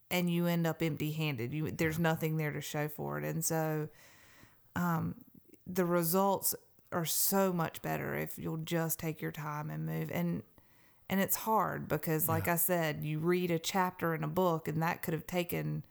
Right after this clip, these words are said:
Speaker 1: you a year to accomplish, but it's
Speaker 2: Right.
Speaker 1: ten pages in a book that we think, "Okay, before I can move to chapter two, I've gotta fix this." So realizing that that's not realistic.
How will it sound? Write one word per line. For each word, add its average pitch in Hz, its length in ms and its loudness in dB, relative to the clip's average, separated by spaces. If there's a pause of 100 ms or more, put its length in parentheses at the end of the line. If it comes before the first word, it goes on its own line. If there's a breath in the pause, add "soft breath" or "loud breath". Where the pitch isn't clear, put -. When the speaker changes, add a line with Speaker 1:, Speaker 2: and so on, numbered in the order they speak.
(420 loud breath)
Speaker 1:
you 208 400 4
a 175 60 4
year 190 400 2
to 170 160 0
accomplish, 220 680 0
but 170 220 2
it's - 240 2
Speaker 2:
Right. - 300 -6
Speaker 1:
ten 190 260 4
pages 190 480 2
in 156 100 2
a 151 60 0
book 160 460 2
that 156 140 0
we 170 200 2
think, 165 480 0 (640 loud breath)
"Okay, 170 280 2
before 175 460 2
I 180 60 2
can 175 180 2
move 170 200 2
to - 80 -6
chapter 170 360 -2
two, 185 300 4
I've 143 140 -4 (120)
gotta 160 300 0 (720)
fix - 280 2
this." - 360 -6
So 156 480 -2 (240)
realizing 185 580 4
that 160 80 0
that's 165 220 2
not 165 240 0
realistic. 156 600 -2